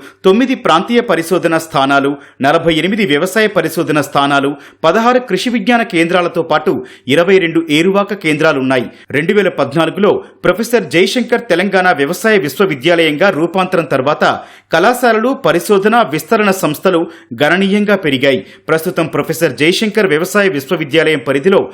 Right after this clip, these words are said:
పదకొండు కళాశాలలు, పన్నెండు వ్యవసాయ పాలిటెక్నిక్ కళాశాలలు, మూడు ప్రాంతీయ వ్యవసాయ పరిశోధన స్థానాలు, పన్నెండు వ్యవసాయ పరిశోధన స్థానాలు,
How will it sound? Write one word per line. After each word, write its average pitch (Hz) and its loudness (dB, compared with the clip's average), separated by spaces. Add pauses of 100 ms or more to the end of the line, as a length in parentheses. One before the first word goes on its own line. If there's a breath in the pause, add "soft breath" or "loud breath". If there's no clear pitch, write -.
(240 loud breath)
పదకొండు 240 0
కళాశాలలు, 170 0 (120)
పన్నెండు 165 0
వ్యవసాయ 180 0
పాలిటెక్నిక్ 160 -2
కళాశాలలు, 143 0 (340 loud breath)
మూడు 196 2
ప్రాంతీయ 202 0
వ్యవసాయ 196 0
పరిశోధన 160 0
స్థానాలు, 143 0 (320 loud breath)
పన్నెండు 220 2
వ్యవసాయ 196 0
పరిశోధన 160 0
స్థానాలు, 139 0